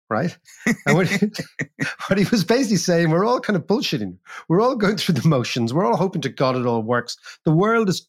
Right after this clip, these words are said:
far too complicated to understand everything. And I think what it shows is that the Politburo in China are just human. They're just humans trying to make decisions under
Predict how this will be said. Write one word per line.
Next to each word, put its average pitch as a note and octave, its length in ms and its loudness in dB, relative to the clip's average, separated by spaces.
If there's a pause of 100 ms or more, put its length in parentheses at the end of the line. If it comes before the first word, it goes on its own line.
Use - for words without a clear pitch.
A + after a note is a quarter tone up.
(120)
far F3+ 340 0
too D#3 220 -2
complicated - 720 -8 (720)
to D#3 220 0
understand C3+ 600 0
everything. A2 440 -4 (600)
And D#3 120 2
I A#3 80 2
think A3+ 340 -2 (120)
what D3 200 0
it C#3+ 100 -2
shows F3+ 540 0
is B2+ 220 -8
that C3 200 -2
the - 80 -20 (120)
Politburo E3 440 0
in A2+ 100 -2
China C3 360 -2
are - 160 -4
just - 240 -6 (120)
human. F#3+ 300 0 (440)
They're E3 100 0
just - 320 -4
humans G3 420 2
trying E3 320 -2
to D#3+ 140 -4
make B2+ 360 -2 (300)
decisions A2+ 760 0 (120)
under C3+ 640 0